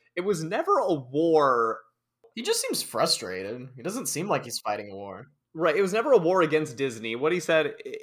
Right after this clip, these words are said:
Speaker 1: it was a war for Disney. I was trying to help them make a great, groundbreaking show, and it was up to them whether they wanted to try to stop that from happening or not."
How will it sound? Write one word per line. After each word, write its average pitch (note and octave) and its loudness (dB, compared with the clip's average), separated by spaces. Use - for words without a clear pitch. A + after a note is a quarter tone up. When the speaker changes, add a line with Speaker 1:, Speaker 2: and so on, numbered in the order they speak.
Speaker 1:
it G3 0
was F3+ 0
a F3 6
war F3 0
for C#3+ 0
Disney. G2+ -12
I C#3+ 2
was G3 -4
trying F#3 -4
to D#3+ 2
help D3+ -2
them D3 -4
make C3 -6
a B2 -4
great, B2 -8
groundbreaking B2 -4
show, F#2+ -6
and A#2 -4
it D#3+ -4
was D3+ -2
up F3 -4
to E3+ -4
them D3 0
whether C3+ 0
they C3 0
wanted B2 -4
to B2+ -14
try A#2 -4
to A2 -6
stop A2 -2
that G#2 -4
from A2+ -10
happening G2+ -10
or - -18
not." - -14